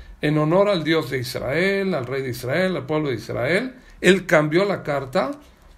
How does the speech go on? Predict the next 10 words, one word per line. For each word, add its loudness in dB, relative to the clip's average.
en 2
el 2
cielo -2
decretaron -2
tres 0
generaciones -2
de 0
él, -6
de 4
Nabucodonosor, 2